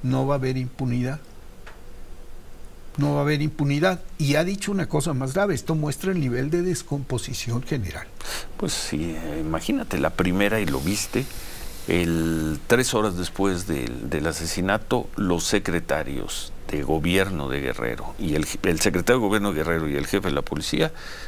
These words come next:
Speaker 2: dicen, "Repelimos un ataque, nos dispararon los jóvenes". Lo que es, a juzgar por la información con la que se cuenta una semana después, fue una gran mentira.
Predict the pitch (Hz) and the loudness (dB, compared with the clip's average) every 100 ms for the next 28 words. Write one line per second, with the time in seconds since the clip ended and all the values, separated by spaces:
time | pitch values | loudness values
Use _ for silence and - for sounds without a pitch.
0 | - - 104 107 92 - - - - 104 | -4 0 2 2 2 0 -4 -10 -4 2
1 | 101 - 107 104 104 104 110 107 92 101 | 4 4 2 2 0 2 2 0 0 -2
2 | 95 78 71 - 80 85 95 85 90 - | -2 0 -2 0 0 2 0 0 -2 0
3 | 73 85 95 92 - - - 80 - - | 0 0 0 -2 -4 -4 -2 -2 -6 -8
4 | - - - - - - - - - - | -10 -10 -10 -8 -8 -8 -8 -8 -10 -10
5 | - - - - - - - 98 104 - | -10 -10 -10 -10 -10 -4 -2 2 2 2
6 | - - - - - 80 80 98 - 80 | 0 -2 0 2 4 2 4 2 2 2
7 | 90 82 - - - - 76 78 73 82 | 4 2 -2 -4 -6 0 2 2 4 4
8 | 82 80 95 95 90 78 - 82 87 87 | 4 2 2 2 2 2 0 0 2 2
9 | 87 82 80 90 85 - 131 120 - 87 | 2 2 2 2 2 0 0 0 0 -2
10 | 98 101 82 110 135 107 - - 208 - | 0 0 2 2 0 -2 -2 0 0 -2
11 | - | -8